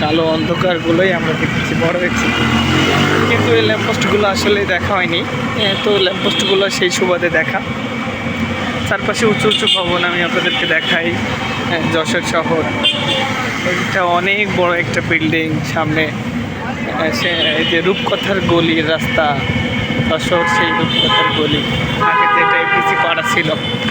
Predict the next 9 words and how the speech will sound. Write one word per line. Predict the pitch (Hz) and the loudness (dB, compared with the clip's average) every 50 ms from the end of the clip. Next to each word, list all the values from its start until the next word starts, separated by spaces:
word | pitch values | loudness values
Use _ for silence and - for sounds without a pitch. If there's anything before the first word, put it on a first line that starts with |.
| - - 190 | -2 -2 -2
এফডিসির | 185 - 196 202 - 233 214 190 180 | -2 -2 -2 -2 0 0 0 0 0
গলি | 180 180 175 170 170 - | 0 0 0 0 -2 0
ছিল। | 190 175 156 151 | 0 0 0 0
হ্যাঁ, | 143 - - - - - - - - - - - - - - - - 254 254 - - - - 196 190 185 - | 0 0 0 0 -2 -2 -2 -2 -2 -4 -4 -2 -2 -2 -2 -2 -4 -4 -4 -4 -4 -4 -2 -2 -2 -2 0
পাশেরটা | 196 190 - - 220 196 - 233 202 208 | -2 -2 0 0 -2 0 0 0 0 0
হলো | 214 208 208 208 196 202 202 | 0 2 2 2 2 2 0
জাগরণী | 180 190 185 180 175 185 180 175 180 | 2 2 0 2 2 0 0 0 0
চক্র | 170 - 180 - 180 175 | 0 -2 -2 0 -2 -2
ফাউন্ডেশনের | - 139 170 175 175 170 180 - - 196 185 180 180 180 | 0 0 -2 0 0 0 0 0 0 0 2 2 2 2